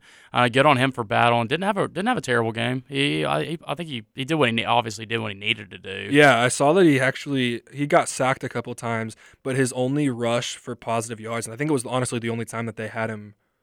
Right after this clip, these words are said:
Speaker 2: on, like, a Q B read type situation, was on, like, a third and one with thirty seconds left where they needed to get the first down.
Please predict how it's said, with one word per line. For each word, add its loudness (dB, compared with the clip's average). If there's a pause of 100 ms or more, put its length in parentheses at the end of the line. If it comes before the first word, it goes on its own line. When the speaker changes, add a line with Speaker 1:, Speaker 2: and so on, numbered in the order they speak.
(320)
Speaker 2:
on, -2
like, -8
a -16
Q -6
B -8
read -10
type -4
situation, -4 (400)
was -4
on, 2
like, 0
a -4
third 0
and -2
one -8
with -12
thirty -8
seconds -10
left -6
where -12
they -2
needed -10
to -16
get -12
the -18
first -12
down. -16